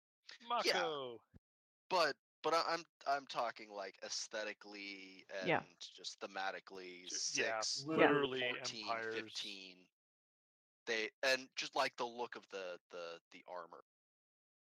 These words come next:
Speaker 3: Nine kinda went the opposite direction, didn't it, with the whole, like,
Speaker 2: Twelve has the same motif, actually.
Speaker 1: Mm.
Speaker 2: It's
Speaker 1: Oh,
Speaker 2: the
Speaker 1: yeah.
Speaker 2: Arcadian Empire.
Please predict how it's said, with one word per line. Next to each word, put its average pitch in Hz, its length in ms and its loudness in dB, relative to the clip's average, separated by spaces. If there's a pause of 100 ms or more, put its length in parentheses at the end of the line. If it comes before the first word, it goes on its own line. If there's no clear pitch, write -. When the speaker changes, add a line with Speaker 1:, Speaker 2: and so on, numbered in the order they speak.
(720)
Speaker 3:
Nine 269 280 10
kinda 254 260 8
went 202 220 8
the 254 160 8
opposite 202 440 8
direction, 175 480 6
didn't 180 280 0
it, 160 140 2
with 175 180 0
the 170 140 8
whole, 165 480 4
like, 156 340 4 (500)
Speaker 2:
Twelve 127 460 2 (480)
has 131 180 0
the 123 80 -12
same 120 260 -4
motif, 120 400 -6 (100)
actually. 131 340 -8 (180)
Speaker 1:
Mm. 95 320 -20 (960)
Speaker 2:
It's 127 160 -8
Speaker 1:
Oh, - 20 -10
Speaker 2:
the 131 60 4
Speaker 1:
yeah. 123 60 4
Speaker 2:
Arcadian 120 580 -2
Empire. 113 600 -4